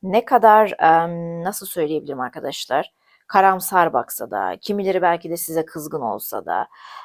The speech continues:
e, her şeye rağmen onu bıraktığınız için, ben atıyorum biri, he-, vardır ya bazı insanlar hata yapar yapar ama yine de bırakmayın ister. Her halükarda özellikle çok büyük bir artış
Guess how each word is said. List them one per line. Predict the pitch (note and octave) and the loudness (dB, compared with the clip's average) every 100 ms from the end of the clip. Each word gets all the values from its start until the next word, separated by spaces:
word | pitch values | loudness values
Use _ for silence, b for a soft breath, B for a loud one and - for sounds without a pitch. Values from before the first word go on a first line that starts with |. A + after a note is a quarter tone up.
| B | B
e, | E3 E3 D3+ C3+ E2+ _ _ F#3+ | 4 4 4 -2 -6 _ _ -2
her | F3+ | 0
şeye | E3+ E3 | 2 2
rağmen | D3 D3+ C3 | 0 -2 -4
onu | D#3 D3+ | -8 -2
bıraktığınız | C#3+ C3+ B2 B2 G2+ | -2 -2 -8 -10 -10
için, | - C3 | -14 -4
ben | D3 - | -4 -4
atıyorum | E3 E3 D#3+ | -8 -8 -4
biri, | E3 - b b | -4 -4 b b
he-, | - - | -10 -4
vardır | F3 E3+ F#3 | 4 4 4
ya | G#3 | 4
bazı | D3+ D3 | 4 2
insanlar | D#3 D#3 D#3 | -2 -6 -4
hata | F#3 F#3 | -2 2
yapar | F3 F3 G3 | 0 0 0
yapar | E3 D#3+ F3+ | 0 -2 -6
ama | D#3+ | -6
yine | E3 E3 | -6 -4
de | D#3 | -2
bırakmayın | D3+ D3 D3+ C3+ | -2 -2 -10 -14
ister. | A2 - - - _ B B B B | -14 -12 -12 -14 _ B B B B
Her | B3+ E4+ | 4 6
halükarda | D#4 F3+ - C#3 A2 - - | 6 2 -2 -4 -2 -6 -10
özellikle | E3 F3+ G3 G3 C#4+ - F3+ C3+ - _ _ _ _ _ _ _ _ _ _ _ _ _ | 0 2 2 -2 -10 -4 0 0 -2 _ _ _ _ _ _ _ _ _ _ _ _ _
çok | - - C4+ - _ | -12 -6 -6 -6 _
büyük | B3+ B3 B3 | -4 -4 0
bir | G#3+ G#3 G#3+ - _ _ _ _ _ _ _ _ _ _ | 2 2 0 -14 _ _ _ _ _ _ _ _ _ _
artış | F3+ F3+ - - - C#4+ - - - | 2 2 -4 -10 -8 -4 -4 -4 -6